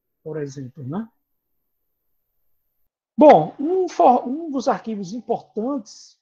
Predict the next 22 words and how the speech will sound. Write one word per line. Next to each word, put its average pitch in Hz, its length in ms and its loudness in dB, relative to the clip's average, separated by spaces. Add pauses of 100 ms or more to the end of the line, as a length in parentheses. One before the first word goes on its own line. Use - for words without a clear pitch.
pra, 165 400 -8 (220)
pra 160 180 -14
nossa 160 320 -12
avaliação 226 960 -2
é 196 220 0
o 240 80 0
formato 202 540 -6
V 208 120 -8
C 220 180 -12
F, 233 640 -6 (540)
né, 240 420 -6 (220)
que, 240 580 -8 (360)
é, 185 680 -4 (460)
esse 214 240 -6
formato 208 540 -4
o 214 60 -10
Raul 190 320 -6
já 165 300 -12 (180)
mostrou 190 600 -12 (520)
ele, 247 380 -2
mas 190 360 -10
eu, 196 320 -8